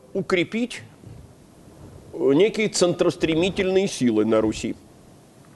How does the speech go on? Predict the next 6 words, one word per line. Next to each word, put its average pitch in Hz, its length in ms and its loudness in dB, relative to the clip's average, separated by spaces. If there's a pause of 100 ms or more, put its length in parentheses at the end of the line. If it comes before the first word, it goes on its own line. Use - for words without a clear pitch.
(840)
За 139 240 4
два 220 200 6
десятилетия 196 680 2
относительно 151 580 0
спокойной 151 600 0
жизни 165 460 -4